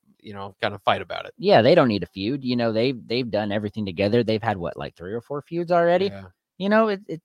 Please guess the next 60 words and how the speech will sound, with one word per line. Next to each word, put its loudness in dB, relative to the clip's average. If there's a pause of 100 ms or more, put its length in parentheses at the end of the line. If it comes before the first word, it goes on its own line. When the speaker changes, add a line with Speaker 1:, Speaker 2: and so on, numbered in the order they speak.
(140)
Speaker 2:
they, 0
they -2
part 2
ways. 4
Maybe -2
they 4
split -4
'em. 0
You -6
know, 2
we'll 0
talk, 4
like -4
you -4
said, -2
we'll -6
talk -2
about 0
it -2
a -4
little -4
bit -4
more -4 (100)
on -6
the -4
Raw 4
segment, -4
but 0 (420)
maybe -2
one 0
of 0
them 0
goes 0
to -8
SmackDown, -4
one -4
of -2
them -6
stays -2
on 0
Speaker 1:
Yeah, -2
Speaker 2:
Raw, 4
Speaker 1:
trade. 0
Speaker 2:
you 2
know. 2 (280)
Yeah, 2
you, -2
you -10
trade -4
it. -2
You -4
never 2
know 2
what 0
could -18
happen. 0 (280)
Um, 4 (320)
but 0
yeah, 10
it, 4